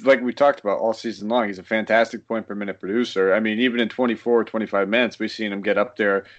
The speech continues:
to, you know, forty-five, fifty fantasy points before. So I don't put it past him. Um, am I gonna go there on the slate? Probably not, just because of the other options that we do have. And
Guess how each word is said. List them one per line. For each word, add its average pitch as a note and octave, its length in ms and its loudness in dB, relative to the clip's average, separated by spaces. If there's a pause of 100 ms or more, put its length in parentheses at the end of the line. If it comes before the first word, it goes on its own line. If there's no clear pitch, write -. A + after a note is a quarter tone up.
(120)
to, A2 120 0
you G2 60 2
know, F2 60 -2
forty-five, G2+ 600 0
fifty G2 360 -8
fantasy A2+ 420 -4
points F2 260 -8
before. D#2 280 -12
So F2+ 280 -2 (360)
I A2 140 6
don't B2+ 160 4
put B2+ 120 0
it - 120 -12
past F#2+ 320 0
him. F#2 240 -10
Um, F#2 400 0 (260)
am A#2 140 -2
I G#2 140 4
gonna G#2 160 0
go G#2 180 2
there G#2 160 -2
on G2+ 100 -6
the F#2+ 60 -10
slate? A2+ 300 -4
Probably D#3+ 260 2
not, G#2 240 0
just - 180 -18
because A2 220 -10
of G2 140 -16
the G#2 120 -2
other F#2 200 2
options F#2 360 0
that F2+ 120 -6
we F#2 100 -6
do F#2 160 -6
have. F#2 400 0
And F2+ 240 -8